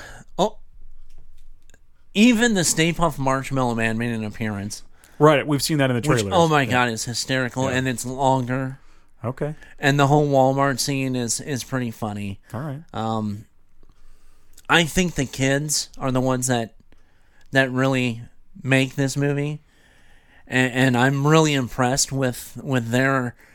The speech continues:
Speaker 1: acting. And I know I've seen a couple of, like, people saying, and I, half the time I don't listen, or, you know, whatever I read, you know, "Oh, you know, the girl, she, you know, this super smart, all right off the bat, and blah, blah, blah, blah." Well,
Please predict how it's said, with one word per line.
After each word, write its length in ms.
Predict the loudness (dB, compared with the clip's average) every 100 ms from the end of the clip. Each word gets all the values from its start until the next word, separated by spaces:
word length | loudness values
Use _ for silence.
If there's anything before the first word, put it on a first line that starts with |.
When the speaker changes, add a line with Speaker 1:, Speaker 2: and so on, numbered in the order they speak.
| _ -20 -20 _ 4
Speaker 1:
acting. 480 | 4 4 0 -4 0
And 120 | 2
I 120 | 2
know 220 | 0 0
I've 160 | 0 -2
seen 240 | -6 -4
a 60 | -4
couple 340 | -4 -4 -2 -4
of, 260 | -4 -10 -18 -20 -20 -20 -20 -20 -20 -20 -6
like, 320 | -2 -2 -4
people 320 | -6 -4 -2
saying, 380 | -2 -2 -2 -2
and 100 | -2
I, 280 | -2 -2 -6 -8
half 220 | 0 0
the 60 | 0
time 200 | -4 -4
I 60 |
don't 180 | -6 -6
listen, 380 | -8 -8 -8 -8
or, 260 | -4 -4 -4 -2
you 160 | -2
know, 120 | -2
whatever 560 | -4 -2 0 2 0 -4
I 40 |
read, 320 | -6 -6 -8 -6
you 100 | -4
know, 180 | -4 -6 -10 -14 2
"Oh, 440 | 4 6 4 2
you 120 | 0 -2
know, 140 | -2
the 120 | -4
girl, 480 | -4 0 2 0 -2 -10 _ _ _ _ -20 _ _
she, 380 | -4 -2 -2 -4 -8
you 140 | -2 2
know, 140 | 2
this 200 | 2 2
super 340 | 2 2 0 -4
smart, 580 | 2 4 6 4 -2 -4
all 320 | 0 2 2
right 200 | 0 0 2
off 180 | 0
the 80 | -2
bat, 400 | -6 -2 0 -2
and 120 | -4 -2
blah, 140 | 0
blah, 120 | 0
blah, 160 | -2 -2
blah." 200 | -4 -6
Well, 320 | -4 -4 -6